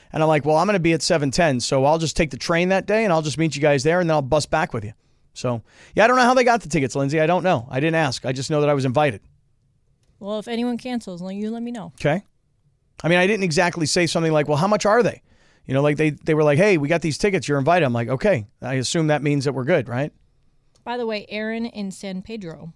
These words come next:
Speaker 2: won
Speaker 1: Mm-hmm.
Speaker 2: the Rogers Waters tickets.
Speaker 1: Congratulations, Aaron. Way to go, Aaron. In S P.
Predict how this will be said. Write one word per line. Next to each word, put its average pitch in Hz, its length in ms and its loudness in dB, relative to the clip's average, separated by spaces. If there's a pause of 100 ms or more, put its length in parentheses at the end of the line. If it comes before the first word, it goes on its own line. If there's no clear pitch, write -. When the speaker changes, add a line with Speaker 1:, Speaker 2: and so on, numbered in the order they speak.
Speaker 2:
won 120 160 -4
Speaker 1:
Mm-hmm. 135 100 -6
Speaker 2:
the 175 60 -14
Rogers 165 420 -16
Waters 170 380 -18
tickets. - 560 -20
Speaker 1:
Congratulations, 123 680 -4
Aaron. 147 240 -4 (560)
Way 117 120 -10
to 120 80 -6
go, 131 160 -4
Aaron. 143 240 -6 (1200)
In 117 140 -8
S 120 180 -4
P. 143 260 -2